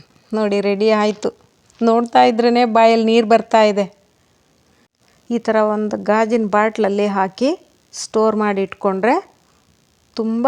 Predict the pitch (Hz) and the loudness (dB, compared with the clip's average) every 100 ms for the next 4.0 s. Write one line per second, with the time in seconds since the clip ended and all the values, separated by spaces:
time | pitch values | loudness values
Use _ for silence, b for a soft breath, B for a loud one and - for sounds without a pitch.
0 | 269 208 208 208 220 190 196 185 _ 196 | 2 2 0 0 -4 -2 -4 -6 _ -8
1 | - _ _ _ _ _ _ _ _ _ | -8 _ _ _ _ _ _ _ _ _
2 | 247 247 269 269 254 220 233 220 220 214 | -6 -4 -2 -2 0 0 0 0 0 0
3 | 226 - - 208 208 240 226 202 185 | -2 -4 -4 -4 -2 -2 0 0 -2